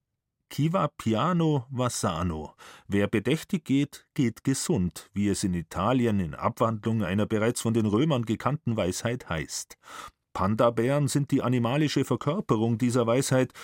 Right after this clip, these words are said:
und so könnte sich die Panda-Bärenartige Diplomatie von Olaf Scholz in China ja doch noch auszahlen.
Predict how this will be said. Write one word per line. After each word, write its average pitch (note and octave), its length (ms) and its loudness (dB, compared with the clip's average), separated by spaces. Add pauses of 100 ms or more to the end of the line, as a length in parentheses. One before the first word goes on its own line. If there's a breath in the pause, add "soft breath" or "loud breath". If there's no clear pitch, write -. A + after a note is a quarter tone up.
(200 loud breath)
und - 160 -4
so C3+ 80 0
könnte D#3+ 360 0
sich C#3 200 2
die G2 140 0
Panda-Bärenartige A2 1300 0
Diplomatie F#2+ 760 0
von G2+ 180 -2
Olaf F#2+ 320 0
Scholz - 380 -2
in G2 120 2
China C#3+ 440 -2
ja B2+ 160 0
doch - 260 -4
noch D#2+ 200 -6
auszahlen. E2+ 640 -4